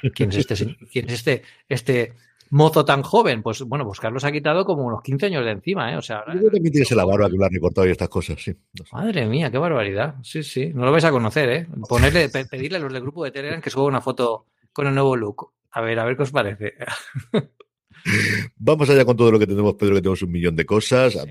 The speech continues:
Speaker 2: además de los resultados financieros que a estas alturas del partido yo creo que todos los conocemos y esa previsión de qué va a ocurrir en el segundo trimestre,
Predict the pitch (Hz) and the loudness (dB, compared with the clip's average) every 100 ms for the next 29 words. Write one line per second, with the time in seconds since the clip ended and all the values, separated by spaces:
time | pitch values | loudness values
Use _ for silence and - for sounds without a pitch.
0 | 76 73 71 82 85 87 87 85 87 85 | -8 -4 -2 0 2 2 2 0 -2 0
1 | 80 90 85 82 90 90 78 - - 73 | 0 0 0 0 0 0 -2 -6 -4 -2
2 | 80 78 73 71 80 78 78 80 73 82 | -2 0 -2 -2 0 0 0 -2 -2 -2
3 | 78 - 78 110 131 156 170 - 82 80 | -2 -2 -4 0 2 4 2 -2 -4 -2
4 | 82 76 76 - 78 76 85 82 73 78 | -2 -2 -2 -2 -4 -2 0 0 0 -2
5 | 82 - - - - 95 90 82 80 85 | -4 -4 -14 -18 -4 0 0 0 -2 0
6 | 82 85 - 90 85 95 90 107 117 | 2 2 2 0 2 0 0 2 2